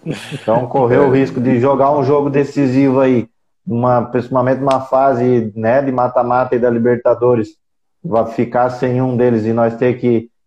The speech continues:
que entrar com, com Gustavo Henrique, o Bruno Viana e, Deus me livre, um Léo, um Léo Pereira, aí nós vamos infartar, né?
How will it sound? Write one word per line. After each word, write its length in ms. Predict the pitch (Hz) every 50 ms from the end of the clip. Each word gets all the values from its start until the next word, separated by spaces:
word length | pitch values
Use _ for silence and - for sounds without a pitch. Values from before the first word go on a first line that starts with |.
| _ _
que 80 | -
entrar 500 | 123 123 117 107 - 127 120 127 123 127
com, 560 | - 127 120 117 113 113 110 110 107 107 104 98 - _ _ _ _ _ _ _ _ _ _ _ _ _ _ _ _ _
com 220 | - - 123 127 120
Gustavo 480 | 113 113 117 - 139 123 131 135 127
Henrique, 480 | 131 123 120 113 117 131 135 127 131 -
o 80 | 123 120
Bruno 360 | 110 107 127 131 135 131 120
Viana 500 | 104 110 117 123 135 139 139 135 135 123
e, 80 | 123
Deus 260 | 117 107 127 131 127 120
me 120 | 127 127
livre, 260 | 123 123 131 131 117 120
um 80 | 123 123
Léo, 180 | 123 123 120 120
um 60 | 120
Léo 180 | 120 120 120
Pereira, 580 | 120 - 131 127 123 120 127 135 143 156 185 196 - _ _ _ _ _
aí 440 | - - 120 117 117 120 123 135 147
nós 200 | 156 175 180 180
vamos 200 | 165 180 185 190
infartar, 500 | 180 - - 135 101 95 - 131 131 131 117
né? 120 | 104 107